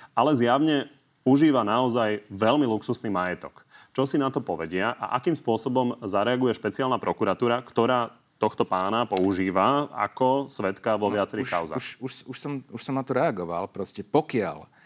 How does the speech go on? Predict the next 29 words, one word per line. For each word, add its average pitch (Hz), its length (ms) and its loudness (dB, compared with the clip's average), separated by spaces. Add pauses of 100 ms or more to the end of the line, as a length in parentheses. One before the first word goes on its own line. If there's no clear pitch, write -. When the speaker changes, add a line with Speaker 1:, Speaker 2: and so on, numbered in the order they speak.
(460)
Speaker 2:
nám 110 240 -2
umožní 139 480 0
parlament 113 640 0 (720)
cez 131 160 -2
trestný 127 400 -2
poriadok, 113 480 0 (160)
aby 117 160 -4
sme 120 160 -4
zaisťovali 123 640 0
aj 98 80 -8
majetok, 107 640 -4 (400)
ktorý 127 320 0
obvinená 131 320 2
osoba 117 400 -2
len 104 80 -6
užíva 160 560 0 (880)
a 107 80 -6
nie 135 320 4
je 110 80 -6
vo 120 80 0
vlastníctve 127 560 -2
tejto 98 320 -4
osoby, 98 320 -8
ale 101 80 -4
vo 107 160 -4
vlastníctve 117 320 -4
úplne 120 320 0
inej 156 320 2
osoby, - 320 -10